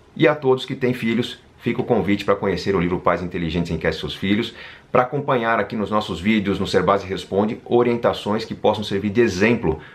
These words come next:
não só pra criança, mas pra todos com quem você convive, amigos, conhecidos, familiares. Enriquecer é uma questão de escolha, é uma questão de ter hábitos mais equilibrados. Espero ter respondido a sua dúvida.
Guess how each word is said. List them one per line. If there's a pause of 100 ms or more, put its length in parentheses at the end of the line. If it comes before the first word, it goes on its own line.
(180)
não
só
pra
criança,
mas
pra
todos
com
quem
você
convive,
amigos,
conhecidos,
familiares. (420)
Enriquecer (200)
é
uma
questão
de
escolha, (420)
é
uma
questão
de
ter (140)
hábitos
mais
equilibrados. (400)
Espero
ter
respondido
a
sua
dúvida.